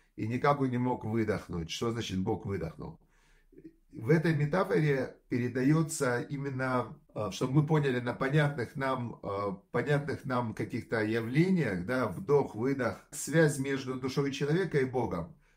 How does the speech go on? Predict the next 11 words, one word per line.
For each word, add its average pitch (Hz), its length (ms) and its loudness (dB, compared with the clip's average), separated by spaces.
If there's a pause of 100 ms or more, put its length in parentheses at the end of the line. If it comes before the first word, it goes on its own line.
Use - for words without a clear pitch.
(120)
То 120 100 0
есть - 300 -4
Бог 151 500 2
выдохнул 131 960 0 (360)
душу, 147 840 4
значит, 131 400 -2
душа, 160 260 0
получается, 143 880 2 (200)
это 160 360 4
сущность 147 640 -2
Всевышнего. 95 840 -2